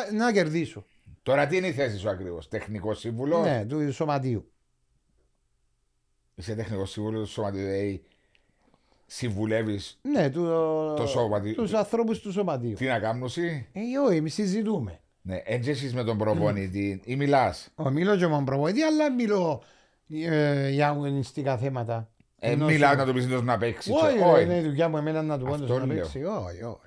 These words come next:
Speaker 2: Ε, να με-, μιλήσετε
Speaker 1: Ο
Speaker 2: όμως, να
Speaker 1: προπονητής έχει την ευθύνη της, ε, ομάδας,
Speaker 2: Και τη συγκρότηση της
Speaker 1: τη
Speaker 2: εντεκάδας.
Speaker 1: συγκρότηση της εντεκάδας, πώς θα παίξει, τι θα κάνει.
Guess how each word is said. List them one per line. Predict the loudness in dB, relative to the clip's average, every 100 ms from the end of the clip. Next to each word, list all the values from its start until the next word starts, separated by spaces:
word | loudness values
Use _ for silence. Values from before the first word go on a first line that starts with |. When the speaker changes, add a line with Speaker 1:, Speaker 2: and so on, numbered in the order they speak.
| _
Speaker 2:
Ε, | -6
να | -4 -4
με-, | -2 -2
μιλήσετε | 0 2 2 0 0 2
Speaker 1:
Ο |
Speaker 2:
όμως, | 2 4
να |
Speaker 1:
προπονητής | 6 8 6 6 2 0 2
έχει | 2 2 0
την | 0
ευθύνη | 0 -2 -2 0 0 -2
της, | -2 -2 -2
ε, | -2 0 2
ομάδας, | 2 2 2 4 0 -2 -12 _
Speaker 2:
Και | -4
τη | -4
συγκρότηση | -4 -4 2 2 2 -2
της | 2
Speaker 1:
τη |
Speaker 2:
εντεκάδας. | 2 4
Speaker 1:
συγκρότηση | 4 6 6 4
της | 4
εντεκάδας, | 2 2 2 4 4 4 2
πώς | 0 0
θα | 2 4
παίξει, | 2 0 -2 -2
τι | 0
θα | 0 0
κάνει. | -2 -2 -2